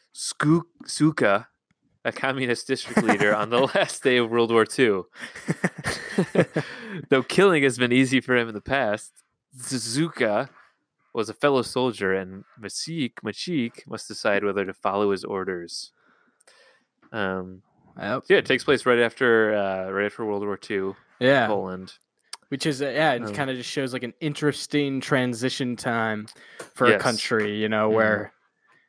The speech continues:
Speaker 2: I think I read, I'm, I, I won't take credit for this line either, John, but I, I
Speaker 1: <laughs>
Speaker 2: think I read this somewhere <laughs>
Speaker 1: <laughs>
Speaker 2: that it's like,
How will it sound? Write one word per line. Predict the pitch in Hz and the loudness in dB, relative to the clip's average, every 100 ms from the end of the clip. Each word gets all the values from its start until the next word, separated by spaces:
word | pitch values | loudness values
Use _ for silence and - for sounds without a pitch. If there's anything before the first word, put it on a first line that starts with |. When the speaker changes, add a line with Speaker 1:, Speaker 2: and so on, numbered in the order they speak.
| _ _ _ _ | _ _ _ _
Speaker 2:
I | 107 | 0
think | 143 175 | 2 4
I | |
read, | 156 151 143 | 6 4 4
I'm, | 120 127 139 | 0 0 2
I, | 131 | 4
I | 120 139 | 4 2
won't | 135 117 | 0 0
take | 139 123 - | -2 -2 0
credit | 123 117 | 2 2
for | - | -2
this | 113 - | -6 -2
line | 120 113 | 0 0
either, | 120 117 | 0 -2
John, | 107 123 113 117 120 | -2 0 0 0 -2
but | 113 | -2
I, | 113 113 | -2 -2
I | 139 | -4
Speaker 1:
<laughs> | - 147 123 | 0 0 2
Speaker 2:
think | 143 | 4
I | 139 | 4
read | 147 151 139 | 6 4 4
this | 170 | 2
somewhere | - 175 156 147 139 156 185 - - - | 4 2 2 4 4 4 4 0 -8 -4
<laughs> | 180 - - 170 | 0 0 2 0
Speaker 1:
<laughs> | - 170 - 127 | 0 -2 0 2
Speaker 2:
that | 147 143 | 4 2
it's | 131 | 0
like, | 147 143 | -2 -4